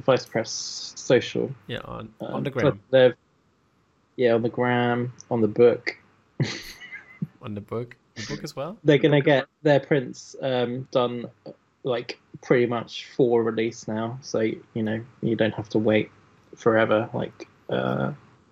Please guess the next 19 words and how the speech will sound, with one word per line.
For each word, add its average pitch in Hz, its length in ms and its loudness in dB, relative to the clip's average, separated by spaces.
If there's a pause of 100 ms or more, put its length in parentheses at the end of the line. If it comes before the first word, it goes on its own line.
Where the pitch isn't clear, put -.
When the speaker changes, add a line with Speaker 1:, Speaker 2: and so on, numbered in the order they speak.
(120)
Speaker 1:
if - 140 -2
you 117 60 0
get 117 120 4
a 107 40 0
screen 110 280 2
print, 104 280 -2
it 104 80 -6
takes, - 560 -8
you 107 80 -4
know, 101 80 -12
months 113 320 -4 (100)
sometimes. 113 380 -6 (120)
Speaker 2:
Yeah, 143 140 2
so 117 280 -2
also 120 280 -10
you 110 180 -6
don't 107 300 -12
get 104 160 -8
in, 98 180 -12